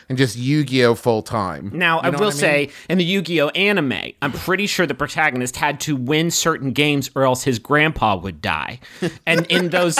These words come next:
Speaker 1: <laughs>
Speaker 2: in those games, it was actually, actually very important that he do well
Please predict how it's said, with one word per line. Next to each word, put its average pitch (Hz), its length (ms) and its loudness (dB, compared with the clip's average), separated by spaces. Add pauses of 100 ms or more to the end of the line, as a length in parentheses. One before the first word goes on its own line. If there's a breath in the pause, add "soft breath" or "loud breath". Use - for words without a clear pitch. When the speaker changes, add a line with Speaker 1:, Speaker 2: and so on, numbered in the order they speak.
Speaker 1:
<laughs> - 120 -2
Speaker 2:
in 165 120 4
those 175 220 0
games, 165 300 0
it 143 60 0
was 139 120 -2
actually, 147 320 0
actually 139 260 0
very 135 400 2
important 127 720 -2 (420 soft breath)
that 120 260 0 (160)
he 143 220 -2
do 135 260 0
well 117 480 -2